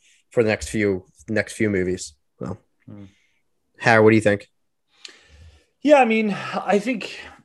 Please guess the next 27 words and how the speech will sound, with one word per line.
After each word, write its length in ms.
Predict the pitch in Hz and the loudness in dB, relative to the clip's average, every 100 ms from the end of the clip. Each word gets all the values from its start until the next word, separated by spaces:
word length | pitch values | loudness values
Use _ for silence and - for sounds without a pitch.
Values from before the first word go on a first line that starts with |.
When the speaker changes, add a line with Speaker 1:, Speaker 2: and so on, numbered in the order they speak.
| _ _ | _ _
Speaker 2:
I 80 | 160 | -6
think 160 | 190 214 | -6 -4
with 200 | 233 - | -6 -6
six, 580 | - - 156 - - - | -12 -2 -2 -2 -8 -12
again, 480 | 135 143 143 143 | -2 0 0 -2
like, 280 | 127 127 123 | -2 -2 -4
you 140 | 127 131 | -12 -6
could 240 | 147 - | -6 -6
flip 260 | - 127 127 | -2 -2 2
this 320 | 120 110 - | 0 0 -2
with 280 | 113 110 - | 0 0 -2
any 240 | 117 117 | -2 -2
of 60 | 104 | 2
the 80 | |
other 180 | 107 104 | 4 2
previous 420 | - 113 101 98 | 0 -4 -4 -6
movies, 440 | 107 101 98 95 - | -6 -4 -2 -4 -6
Hobbs 340 | - 110 95 | -2 -2 -2
and 140 | 98 90 | -8 -4
Shaw 400 | 107 101 98 95 | 2 4 4 2
or 140 | 90 | -2
Fate 440 | - 107 98 95 - | -2 -2 -2 -6 -12
for 140 | 98 | -12
me, 440 | 90 90 87 87 - | -8 -8 -8 -12 -14
um, 460 | 98 90 87 90 85 | -8 -6 -6 -8 -12
with 340 | 87 95 90 - | -8 -4 -4 -4
it. 240 | 85 - | -6 -8